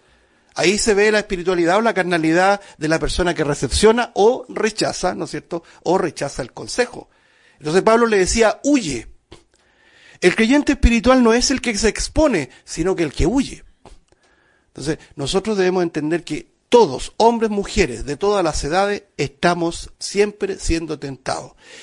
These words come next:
Y la Biblia dice que el que resiste la tentación, el que haya resistido la prueba, también será coronado. También hay una, hay una corona que el Señor promo-,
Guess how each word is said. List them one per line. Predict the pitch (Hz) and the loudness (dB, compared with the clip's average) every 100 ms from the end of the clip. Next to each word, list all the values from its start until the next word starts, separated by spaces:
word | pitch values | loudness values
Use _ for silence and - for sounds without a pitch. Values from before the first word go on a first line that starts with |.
| - | -10
Y | 147 | -2
la | 151 156 | 2 2
Biblia | 240 247 226 | 4 4 2
dice | 202 220 226 | 2 0 -2
que | 175 190 214 220 - - - | -2 0 0 -2 -16 -20 -4
el | 180 185 | -2 0
que | 190 | 0
resiste | 170 156 - 262 - | 0 2 2 0 2
la | 214 180 | 0 2
tentación, | 170 160 151 - 214 240 | 0 -2 -4 2 4 4
el | 233 185 | 2 -4
que | 180 | 0
haya | 196 185 | 2 0
resistido | 156 - 185 - 233 214 | 0 -4 -6 -4 0 0
la | 180 147 | 0 0
prueba, | 190 233 254 285 - _ _ - - - - - | 2 4 2 -2 -12 _ _ -20 -20 -20 -20 -6
también | - 151 139 185 196 | 0 0 2 0 0
será | - 156 156 | -4 -2 -2
coronado. | 147 135 120 113 - - _ _ _ | -2 -4 -6 -8 -12 -20 _ _ _
También | - 131 156 175 | -10 -4 0 2
hay | 185 175 | 2 0
una, | 170 - | -4 -2
hay | 156 | 2
una | 170 165 | 4 2
corona | 147 147 190 196 208 226 - _ _ | 2 2 4 2 0 -6 -10 _ _
que | - | -10
el | 151 | -8
Señor | - 151 156 | -4 -4 -4
promo-, | - 139 160 175 | -4 -2 0 -2